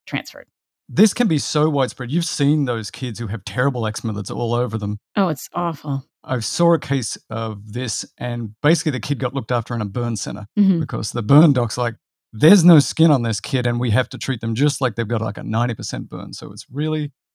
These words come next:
Speaker 2: can be quite severe. It's not always that bad, but that was very dramatic to me. I was like, "We're sending this kid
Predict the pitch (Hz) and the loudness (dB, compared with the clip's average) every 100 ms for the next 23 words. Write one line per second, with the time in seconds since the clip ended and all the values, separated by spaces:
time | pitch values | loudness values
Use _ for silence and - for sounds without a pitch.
0 | _ 127 113 - 117 110 - 110 - - | _ -6 -6 -6 -8 -8 -10 -14 -16 -8
1 | 143 143 147 156 131 107 107 107 107 110 | -2 2 2 4 2 0 -6 -8 -10 -10
2 | 107 - _ - 131 - 135 107 127 117 | -12 -18 _ -6 -4 -2 -4 -6 -6 -6
3 | 117 107 113 - 117 110 117 _ 107 123 | -6 -6 -8 -10 -12 -10 -12 _ -10 -6
4 | 151 - 139 117 135 - - 147 160 | -6 -4 -6 -4 -6 -6 -2 -2 -2